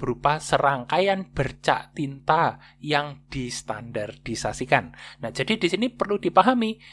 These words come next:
bahwa Rorschach itu bukan tes bercak tinta pertama. Oke, karena kalau, eh, men-, merunut pada sejarah, Whipple lah yang kemudian menerbitkan tes bercak tinta terstandar pertama kali.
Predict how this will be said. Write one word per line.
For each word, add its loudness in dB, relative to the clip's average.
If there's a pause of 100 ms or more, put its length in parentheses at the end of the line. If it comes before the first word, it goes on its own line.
(120)
bahwa 2
Rorschach 0
itu -2
bukan -4
tes -4
bercak -4
tinta -2
pertama. 0 (640)
Oke, -8
karena -2
kalau, 6 (260)
eh, 4
men-, 0
merunut 4
pada 2
sejarah, 0 (320)
Whipple 2
lah 0
yang -2
kemudian -2
menerbitkan -6
tes -2
bercak -2
tinta 0
terstandar -2
pertama -12
kali. 0